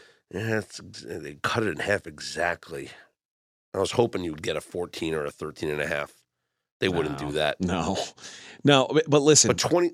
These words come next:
Speaker 1: and twenty-three and a half, I was hoping that would be, like, twenty-one.
Speaker 2: Yeah. I, I mean, I,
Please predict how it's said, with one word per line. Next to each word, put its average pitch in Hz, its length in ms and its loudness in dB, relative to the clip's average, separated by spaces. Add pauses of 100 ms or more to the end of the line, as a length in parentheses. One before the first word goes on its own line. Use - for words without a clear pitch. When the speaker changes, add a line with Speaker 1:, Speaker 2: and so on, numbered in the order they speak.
Speaker 1:
and 92 200 -4
twenty-three 80 460 -4
and 76 80 -2
a 85 40 -2
half, 78 220 -4
I 73 60 -6
was 73 120 -8
hoping 80 260 -4
that 67 120 -2
would 73 100 -6
be, 78 80 -8
like, 76 160 -8
twenty-one. 76 640 -8 (760)
Speaker 2:
Yeah. 80 260 2 (140)
I, 92 120 6 (140)
I 110 60 6
mean, 107 240 4
I, 117 100 -2